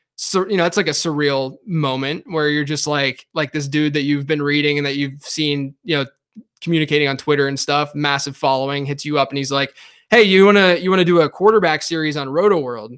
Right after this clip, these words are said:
And so I wrote a quarterback series that was basically a way for me to pimp the, uh, late round quarterback ebook a little bit while also just taking ideas from it that I had already written. So it didn't really take that much effort.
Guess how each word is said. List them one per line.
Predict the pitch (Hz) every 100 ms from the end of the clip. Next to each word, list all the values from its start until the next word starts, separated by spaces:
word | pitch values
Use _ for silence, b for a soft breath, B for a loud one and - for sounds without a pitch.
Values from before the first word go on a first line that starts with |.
| _
And | 151 156
so | 180
I | 165 156 160
wrote | 151 170 175 156
a |
quarterback | - 175 175 165 160
series | - 160 160 165 151
that | 151 147 135
was | 151 143 151 _ _
basically | 160 160 175 156 156 151
a |
way | 143 147 147
for | 156
me | 151
to | 143 143 139 b b _ -
pimp | 175 165
the, | 170 156 147
uh, | 143 143
late | 156 160
round | 151 147
quarterback | 160 151 139 -
ebook | 180 170 170
a | 160
little | 170 156
bit | 151 156 147
while | 156 147
also | 143 147 - 151 147 143 143 - _
just | 170 - - -
taking | 160 156 165
ideas | 147 139 143 147
from | - 170
it | 165
that | 165
I | 147
had | 143
already | 143 143 135
written. | 127 139 170
So | 151
it | 135
didn't | 135 131
really | 131 127
take | 139
that | 139
much | 127 127
effort. | 123 165 170